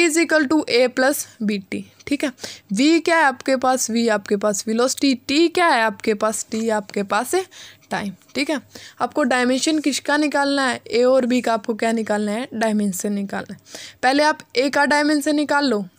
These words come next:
और बी का निकालना है। ठीक है, तो dimension of A is equal to dimension of the V, क्योंकि लेफ्ट हैंड साइड और राइट हैंड साइड आपको क्या करनी है, निकालनी है। अब देखो जो आपका एक्सेलरेशन होता है वो क्या होता है आपका,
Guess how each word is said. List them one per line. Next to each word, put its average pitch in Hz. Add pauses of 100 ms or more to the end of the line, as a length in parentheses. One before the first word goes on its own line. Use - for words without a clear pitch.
(140)
और 214
बी 214
का 214
निकालना 202
है। 185 (100)
ठीक 262
है, 247 (880)
तो 240
dimension 269
of 277 (140)
A 247
is 262
equal 254
to 233
dimension 220
of 208
the 196 (560)
V, 208 (300)
क्योंकि 262
लेफ्ट 269
हैंड 247
साइड 233
और 220
राइट 226
हैंड 214
साइड 202
आपको 202
क्या 202
करनी 208
है, 302 (760)
निकालनी 202
है। 196 (380)
अब 269
देखो 208
जो 220
आपका 247
एक्सेलरेशन 311
होता 277
है 269
वो 269
क्या 277
होता 254
है 226
आपका, 214